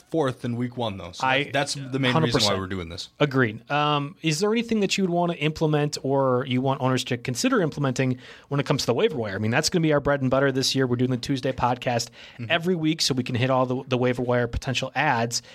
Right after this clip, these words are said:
Speaker 2: I know we're gonna have to make a lot of different classifications when we're talking about these players, but
Speaker 1: Mm-hmm.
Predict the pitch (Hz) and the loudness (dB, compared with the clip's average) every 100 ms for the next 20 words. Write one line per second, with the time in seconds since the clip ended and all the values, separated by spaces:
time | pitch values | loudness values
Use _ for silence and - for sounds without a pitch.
0 | - - _ - 139 135 135 180 180 170 | -20 -20 _ 0 2 2 2 2 2 2
1 | 135 - 143 135 120 120 - 117 120 113 | 0 0 -2 2 0 0 -4 -2 -2 -2
2 | - 113 117 117 107 - 127 127 127 123 | -2 -2 0 -2 -6 -6 0 2 2 0
3 | 123 120 117 107 110 - 196 196 113 110 | 0 0 0 -2 -6 -2 2 2 0 0
4 | 123 113 107 | -2 -2 -6